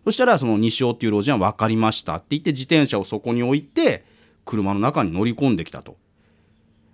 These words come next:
B君っていうアルバイトの子が運転。そして助手席にAさん、社員の方。そして謎の老人、西尾っていうのが、後ろの席に一人で乗り込んできたわけですよ。じゃあ、ここから発進しますとか、行きますってなるんですけど、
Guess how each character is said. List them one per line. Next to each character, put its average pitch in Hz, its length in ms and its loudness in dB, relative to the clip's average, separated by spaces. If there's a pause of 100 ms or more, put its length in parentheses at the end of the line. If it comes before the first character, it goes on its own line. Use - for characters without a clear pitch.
(260)
B 247 300 6
君 139 260 6
っ - 40 2
て 113 80 4
い - 20 6
う 110 40 6
ア 113 80 6
ル 131 80 6
バ 139 140 6
イ 135 60 2
ト 120 80 0
の 113 80 2
子 147 100 0
が 160 100 6
運 110 260 4
転。 87 340 -4 (500)
そ - 160 0
し - 140 -2
て 262 220 4
助 110 160 2
手 147 160 0
席 160 260 2
に 254 240 2
A 135 160 6
さ 98 160 -4
ん、 69 120 -10
社 107 200 0
員 87 140 -2
の 73 100 -10
方。 - 300 -14 (180)
そ 254 140 0
し - 40 -2
て 220 120 6
謎 180 340 6
の 240 100 6
老 202 220 10
人、 170 240 6
西 160 300 8
尾 208 80 8
っ 202 100 -4
て 202 80 2
い 185 40 4
う - 20 2
の 202 100 0
が、 233 240 6 (220)
後 165 280 4
ろ 156 60 8
の 156 60 6
席 139 200 0
に 98 80 2
一 - 40 -6 (140)
人 110 100 0
で 135 200 4
乗 107 180 2
り - 60 6
込 196 140 4
ん 175 60 6
で 120 40 2
き - 60 -10
た 87 80 -8
わ 76 80 -8
け - 80 -12
で 67 60 -14
す - 100 -18
よ。 - 80 -20 (480)
じ 269 100 2
ゃ 285 40 8
あ、 - 240 -6
こ 202 140 2
こ 269 140 2
か 277 120 4
ら 220 60 4
発 - 260 -2
進 240 280 0
し 233 100 0
ま 226 100 6
す - 100 -4
と 120 60 -2
か、 110 60 -6
行 165 120 -2
き 226 60 -2
ま 262 140 8
す - 80 0
っ - 20 -20
て 123 120 4
な 160 220 6
る 240 120 2
ん 120 120 4
で 92 100 -2
す - 120 -10
け 85 100 -6
ど、 113 340 4